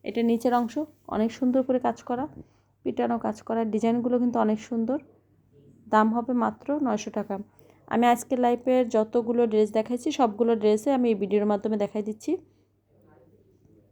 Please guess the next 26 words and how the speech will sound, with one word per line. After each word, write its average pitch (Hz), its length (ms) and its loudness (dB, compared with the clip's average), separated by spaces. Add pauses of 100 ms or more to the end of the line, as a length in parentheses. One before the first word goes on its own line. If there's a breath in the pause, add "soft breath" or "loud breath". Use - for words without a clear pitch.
(100)
যত 196 280 2
তো 214 140 -2
আমাদের 208 380 2 (580)
লাইভটা 190 360 -4
নষ্ট 196 320 -4
হয়ে 233 220 4
যাওয়ার 226 220 2
কারণে 226 300 0 (140)
আমি 196 220 -2
বুঝতে 226 320 -2
পারি 269 240 4
না 269 100 4
যে 247 120 2
লাইভটা 208 340 0
আমার, 208 240 0 (640 soft breath)
আহ, 180 140 -8 (120)
কেটে 247 240 2
গেছে, 254 280 2 (640)
তা 208 160 -4
নাহলে 202 260 -2
আমি 196 220 0
আব-, 180 200 -4 (800 soft breath)
আবারও 196 260 -4
লাইভটা 190 300 -4
করে 247 220 -2
দিতাম। 208 280 -8